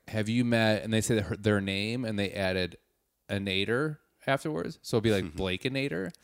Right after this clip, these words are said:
Speaker 1: So it's like,
Speaker 2: <laughs> The
Speaker 1: "Oh, you guys
Speaker 2: Baconator.
Speaker 1: drink? Like, have you seen, <laughs> have you seen Blakenator later?" And I'm like, "N-, no." They're like, "You'll see."
Speaker 2: Yeah.
Speaker 1: And I was like, "What?" And then I,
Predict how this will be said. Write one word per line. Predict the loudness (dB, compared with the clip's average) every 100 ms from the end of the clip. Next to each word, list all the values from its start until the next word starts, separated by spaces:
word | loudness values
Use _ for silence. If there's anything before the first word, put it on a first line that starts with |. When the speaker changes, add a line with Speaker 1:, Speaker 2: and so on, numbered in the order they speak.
| -16 -14 -10 -6
Speaker 1:
So | 2 4
it's | 6
like, | 6 6
Speaker 2:
<laughs> | 4 0 -4 -16 -16 -2
The | 4
Speaker 1:
"Oh, | 6
you | 8
guys | 8 8
Speaker 2:
Baconator. | 6
Speaker 1:
drink? | 6 6 4
Like, | 4
have | 6 6
you | 4
seen, | 6 6
<laughs> | 8 6 6 0 -16 -14 -2 4
have |
you | 6
seen | 6 4
Blakenator | 4 2 0 0 0
later?" | 0 0 2
And | 2
I'm |
like, | 2 0
"N-, | -2 -4 -4 -10 -12 -10
no." | -6 -2 0 0 -2
They're | -4
like, | -4 -6 -12 _ _ _ _ _ -10
"You'll | -6 -6
see." | -8 -12 -16 -20 _ _ _ _ -10
Speaker 2:
Yeah. | -4
Speaker 1:
And | -2 0
I | 0
was | -2
like, | -6
"What?" | -10 -12 -12 -12 -10 -8 -8 -8 -12 -6
And | -2 2
then | 2 2 0 -2 -4
I, | -2 -2